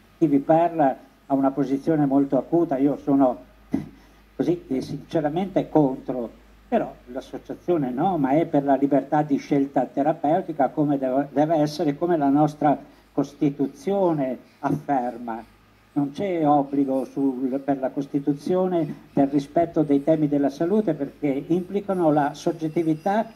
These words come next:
di ognuno di noi e quindi la libertà anche di comportamento. Ecco, Siamo si sta muovendo e in questa azione, che diciamo è anche abbastanza silenziosa, non abbiamo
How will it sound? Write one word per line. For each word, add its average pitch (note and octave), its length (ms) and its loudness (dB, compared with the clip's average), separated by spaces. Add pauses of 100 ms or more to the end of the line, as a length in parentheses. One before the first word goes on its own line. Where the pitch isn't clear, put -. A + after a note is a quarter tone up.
(120)
di E3 120 2
ognuno E3 640 2
di C#3+ 120 2
noi A2+ 480 -2
e D#3+ 100 -6
quindi D#3 320 0
la D#3 140 6
libertà D#3 640 -2 (200)
anche D3 420 -2
di C#3 340 2
comportamento. A#2 1120 -6 (640)
Ecco, - 280 -10
Siamo F3+ 640 2
si - 140 -14
sta D3+ 480 0
muovendo G3+ 840 0
e E3 480 0
in D3 260 -4
questa D#3+ 600 0
azione, F#3+ 800 0 (720)
che G3+ 120 -6
diciamo G3+ 400 -8
è F#3+ 80 -6
anche F#3+ 220 -10
abbastanza D#3+ 760 -4
silenziosa, D3 840 -4
non C3+ 220 -8
abbiamo D3 640 0